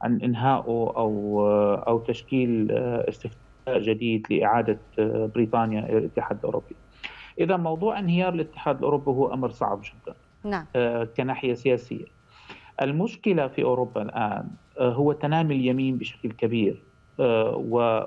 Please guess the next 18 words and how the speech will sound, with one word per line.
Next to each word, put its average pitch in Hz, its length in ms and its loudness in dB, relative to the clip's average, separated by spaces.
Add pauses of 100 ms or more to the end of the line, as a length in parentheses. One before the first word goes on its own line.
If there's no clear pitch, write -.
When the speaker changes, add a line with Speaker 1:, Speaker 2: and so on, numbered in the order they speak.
Speaker 1:
و-، 117 320 2
والسبب، 123 520 -4 (1160)
آه، 120 440 0
إنه 123 440 4
أوروبا 151 580 0
أعتقد 143 540 -4 (160)
إنه 120 220 -4
بجانب 123 500 0
مهم 135 300 2
فشلت 120 640 -2
في 120 200 0
تجاوز 117 840 0
اختبار 123 720 0 (160)
إنه 117 240 -4
هل 147 120 -2
حقًا - 460 -6
مبادئ 113 560 0
التسامح 120 800 -2